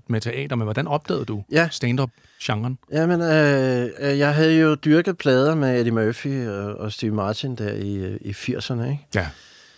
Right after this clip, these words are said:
Speaker 2: Og, øh, vidste meget om amerikansk comedy. Øhm, og så læ-, og så ser jeg jo, altså,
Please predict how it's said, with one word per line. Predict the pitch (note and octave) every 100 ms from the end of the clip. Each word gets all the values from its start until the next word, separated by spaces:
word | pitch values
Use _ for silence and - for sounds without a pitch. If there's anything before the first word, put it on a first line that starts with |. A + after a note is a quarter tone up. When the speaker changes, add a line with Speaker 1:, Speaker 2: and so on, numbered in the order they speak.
| _ _ _ _ _ _ _ _ -
Speaker 2:
Og, | B2 A#2 A#2
øh, | A2 G#2+
vidste | A2 A#2+ D3 D3
meget | G#2 G2+ D#3+
om | E3
amerikansk | A#2+ A2 G#2+ B2+ B2 - - -
comedy. | A2 G2 G#2+ G2+ - - _ -
Øhm, | G#2 G2 F#2 F2+ - _ _ _ -
og | G#2+
så | -
læ-, | D3 C#3+
og | A#2+ B2
så | D3+
ser | - E3 D3+
jeg | C#3+
jo, | A#2 G#2+
altså, | - G2+ -